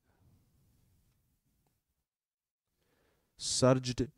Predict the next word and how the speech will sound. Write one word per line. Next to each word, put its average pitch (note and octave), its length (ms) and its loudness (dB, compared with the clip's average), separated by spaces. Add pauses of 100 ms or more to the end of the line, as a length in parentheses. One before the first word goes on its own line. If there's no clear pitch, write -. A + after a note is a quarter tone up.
(2750)
ਇਨਕਲਾਈਨਡ, A#2 720 0